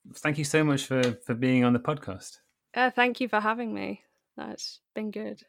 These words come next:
Speaker 1: It's been great.
Speaker 2: Yeah.
Speaker 1: So, where can people find your wonderful show?
Speaker 2: Um, so I,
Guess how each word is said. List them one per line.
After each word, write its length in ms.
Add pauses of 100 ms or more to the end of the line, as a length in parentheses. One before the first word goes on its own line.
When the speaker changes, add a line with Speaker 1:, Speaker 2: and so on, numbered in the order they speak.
Speaker 1:
It's 120
been 120
great. 300 (680)
Speaker 2:
Yeah. 140
Speaker 1:
So, 400 (180)
where 140
can 120
people 280
find 260
your 140
wonderful 320
show? 240 (760)
Speaker 2:
Um, 640
so 640 (340)
I, 200